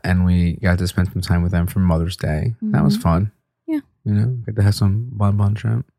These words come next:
Speaker 2: Bum bum shrimp.
Speaker 1: Bum bum shrimp.
Speaker 2: And there was a lot of mimosas.
Speaker 1: Was there, though?
Speaker 2: Oh, there was.
Speaker 1: I had one.
Speaker 2: And I had, like, four.
Speaker 1: Okay. Well, it was Mother's
Speaker 2: Happy
Speaker 1: Day.
Speaker 2: Mother's Day.
Speaker 1: <laughs>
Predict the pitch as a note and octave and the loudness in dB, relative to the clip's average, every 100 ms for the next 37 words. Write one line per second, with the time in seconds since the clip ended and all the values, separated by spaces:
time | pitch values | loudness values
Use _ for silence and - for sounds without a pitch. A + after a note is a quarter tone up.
0 | _ - F#3 E3 E3+ D#3+ B2+ D3 D3 - | _ -8 0 2 0 -2 -4 -4 -6 -4
1 | D3+ D3+ - G#2+ G#2+ A2 A2+ B2+ D3 D#3+ | -6 -4 0 2 2 -2 -2 0 0 -2
2 | _ _ - F#3+ F#3 F3+ E3+ D#3+ C#3+ D3+ | _ _ -10 -4 -4 -2 -2 -4 -6 -10
3 | D#3 E2+ F#3+ - A#3 - _ _ _ _ | -14 -14 -16 -18 -20 -20 _ _ _ _
4 | _ _ _ A3 C4 D4+ C#4+ D4+ D4 B3+ | _ _ _ 2 4 4 6 6 4 2
5 | G3 F#3 F3 C3+ D3 - C#3 C#3 F#2+ F#2 | -2 -4 -6 -6 -8 0 4 6 4 0
6 | E2+ - G#2 _ - G3 G3 G3+ G3+ F3+ | -2 -6 -16 _ -10 -4 -2 -2 -2 -4
7 | F#3+ - F#2 - _ A2 G2+ F2 E2+ - | -8 -8 -14 -14 _ -12 -10 -10 -12 -14
8 | F2+ F2+ G2 G2+ G#2 A2+ D3+ F3+ F3+ F#3 | -16 -12 -4 -2 0 0 0 0 -2 -4
9 | D3+ - C3+ F#3+ - - E3 E3 - D3+ | -4 2 4 4 2 2 2 2 0 -2
10 | - C#3+ - D#3+ - C#3+ - D#3 - - | 0 0 0 -2 -2 -8 -6 -8 -6 -8
11 | - F3 | -8 -10